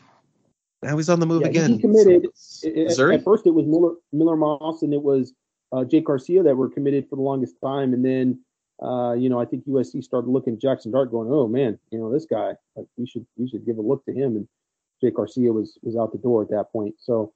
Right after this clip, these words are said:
Speaker 2: uh, yeah,
Speaker 1: Miller Moss,
Speaker 2: interesting, uh,
Speaker 1: last
Speaker 2: look
Speaker 1: one
Speaker 2: back.
Speaker 1: standing.
Speaker 2: <laughs> Last one standing, yeah, exactly.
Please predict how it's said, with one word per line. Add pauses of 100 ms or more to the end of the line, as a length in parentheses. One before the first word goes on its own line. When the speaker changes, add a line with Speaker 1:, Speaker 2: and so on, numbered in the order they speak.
(320)
Speaker 2:
uh, (240)
yeah,
Speaker 1:
Miller
Moss,
Speaker 2:
interesting,
uh,
Speaker 1:
last
Speaker 2:
look
Speaker 1:
one
Speaker 2:
back.
Speaker 1:
standing. (920)
Speaker 2:
<laughs>
Last
one
standing,
yeah,
exactly.